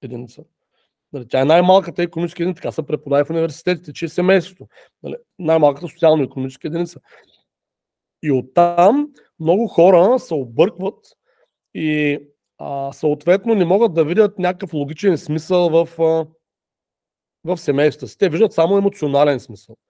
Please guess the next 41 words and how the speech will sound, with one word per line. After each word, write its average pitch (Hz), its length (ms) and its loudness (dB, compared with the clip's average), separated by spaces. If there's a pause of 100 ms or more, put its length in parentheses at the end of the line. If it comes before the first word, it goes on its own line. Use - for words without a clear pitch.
(140)
Има 190 160 -4
голяма 170 360 2
разлика 175 320 -2
между 160 220 -6
един 175 100 -8
човек 180 260 -8 (540)
емоционално 156 760 2
да 170 80 -2
иска 160 260 -8
нещо 135 500 -10 (640)
и 185 60 -10
съвсем 202 400 0
друга 220 180 -4
да 190 80 -4
го 185 80 -8
иска 196 180 -10
осъзнато. 180 640 0
Нали, 135 220 -18
това 127 140 -10
е 127 80 -12
така. 131 380 -2 (200)
И 139 60 -12
в - 40 -16
храната 160 420 -4
е 135 80 -2
така, 160 380 -4 (360)
и - 80 -10
в, 139 160 -4 (200)
а, 160 240 -4 (340)
в 165 140 -14
жи-, 147 240 -12
живота 156 300 4
е 180 40 4
така, 180 220 0
в, 160 160 -2
в - 200 -18
професията, 165 640 0
във 190 80 -2
всичко 269 240 -2
е 170 40 4
така. 127 180 -6